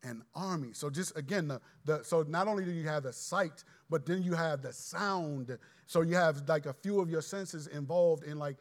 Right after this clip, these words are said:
processing, like, trying to process, uh, I would imagine, what's going on, right? Because it's some strangeness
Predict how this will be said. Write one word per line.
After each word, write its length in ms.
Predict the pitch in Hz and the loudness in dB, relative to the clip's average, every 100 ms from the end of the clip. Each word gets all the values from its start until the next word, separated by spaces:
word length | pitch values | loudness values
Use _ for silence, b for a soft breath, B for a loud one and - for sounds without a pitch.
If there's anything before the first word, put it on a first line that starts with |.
| b b | b b
processing, 580 | - 185 170 165 143 143 | -2 0 0 -4 -4 -6
like, 160 | 139 131 | -6 -8
trying 340 | - 196 226 202 | -8 -4 -2 -2
to 120 | 156 | -4
process, 500 | 143 123 - 120 - b b - | -4 -6 -8 -14 -16 b b -14
uh, 140 | 127 120 | -12 -10
I 80 | 123 | -8
would 120 | 135 | -6
imagine, 400 | 131 131 123 120 120 | -6 -6 -8 -10 -4
what's 200 | 160 - | -2 -2
going 320 | 165 175 156 | -2 -2 0
on, 220 | 185 156 | 0 0
right? 200 | 131 147 | -2 -2
Because 340 | 143 147 139 - B B | -2 -4 -4 -8 B B
it's 160 | 180 170 | -2 0
some 220 | 170 151 | -2 -4
strangeness 800 | - - 175 185 170 170 170 139 | -6 -4 -2 -2 -2 -2 -4 -4